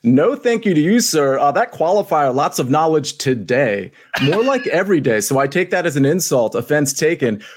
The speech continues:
We are gonna go back to the Padres. We cashed first five with them yesterday. They ended up losing the game. Shout out to the first fives there. But we cashed, uh, it was a close one, one nothing. We're gonna have another close one this,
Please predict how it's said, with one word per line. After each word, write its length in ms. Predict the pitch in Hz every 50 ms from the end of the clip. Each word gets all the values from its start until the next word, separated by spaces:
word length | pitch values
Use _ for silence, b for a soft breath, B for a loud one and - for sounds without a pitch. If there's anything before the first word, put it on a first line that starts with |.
| B _
We 220 | 139 160 220 294
are 160 | - - 233 196
gonna 180 | 220 220 220
go 500 | 196 156 208 202 202 202 185 170 127 - _
back 580 | - - - - 180 170 180 190 202 - - - - _
to 100 | - 202
the 140 | 180 175 160
Padres. 480 | 151 180 175 170 180 151 165 143 117 120
We 100 | 131 127
cashed 400 | 131 - 151 175 196 208 - -
first 380 | - - 208 214 208 208 -
five 260 | - 190 190 190 185 180
with 140 | 180 -
them 180 | 196 185 170 147
yesterday. 320 | 147 165 175 - 202 175
They 160 | 131 131 135 165
ended 160 | 226 269 254
up 140 | 247 233 -
losing 340 | 143 151 175 170 196 190
the 80 | 190 180
game. 320 | 135 131 160 156 143 143
Shout 260 | 139 - 165 156 160 160
out 200 | 160 156 - -
to 120 | - 202
the 120 | 160 147
first 280 | 143 156 156 147 143 -
fives 280 | - 143 143 135 120 120
there. 320 | 165 165 - 139 127 B B B B B _
But 80 | 139
we 100 | 135 147
cashed, 400 | 139 139 196 202 240 254 - - - _ _ _
uh, 120 | 135 139 135
it 60 | 123
was 100 | 156 151
a 60 | 180 170
close 260 | - 262 285 226 -
one, 240 | 175 175 170 143 147 B B
one 240 | _ 147 170 202 208
nothing. 400 | 202 202 202 202 208 196 151 127
We're 140 | 143 175 190
gonna 140 | 262 269 277
have 120 | 302 311
another 260 | 330 294 277 262 247
close 360 | 233 - - 214 208 208 - -
one 320 | 190 202 196 196 185 - -
this, 440 | 131 117 151 170 165 - - -